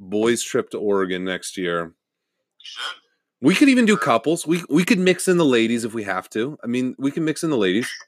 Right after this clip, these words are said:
Speaker 2: Yeah. We got some space here, so, uh, just let
Speaker 1: W-
Speaker 2: me know.
Speaker 1: As we go, what's your prediction for Buckeyes Northwestern tomorrow?
Speaker 2: Uh, it should be ugly. I'm just hoping I can watch it on T V. Let's see,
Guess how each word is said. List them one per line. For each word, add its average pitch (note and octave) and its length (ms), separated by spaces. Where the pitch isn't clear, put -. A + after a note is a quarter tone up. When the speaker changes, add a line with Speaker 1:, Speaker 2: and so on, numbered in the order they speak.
Speaker 2:
Yeah. - 80
We - 80
got - 160
some - 120
space - 340
here, C3 180
so, - 180
uh, G#2 360
just G#2+ 100
let G#2+ 60
Speaker 1:
W- A2+ 140
Speaker 2:
me C3 60
know. - 460
Speaker 1:
As B2+ 320
we D3 160
go, C#3 380
what's A#2+ 200
your A#2+ 120
prediction A2 400
for G#2+ 120
Buckeyes A2 680
Northwestern F#2+ 640
tomorrow? D#2 340
Speaker 2:
Uh, - 1800
it - 60
should - 140
be C3 180
ugly. G#2 240
I'm G#2+ 100
just - 160
hoping - 180
I A#2+ 60
can A2+ 140
watch A2+ 200
it - 100
on - 120
T - 140
V. G#2 220
Let's - 220
see, F#2 240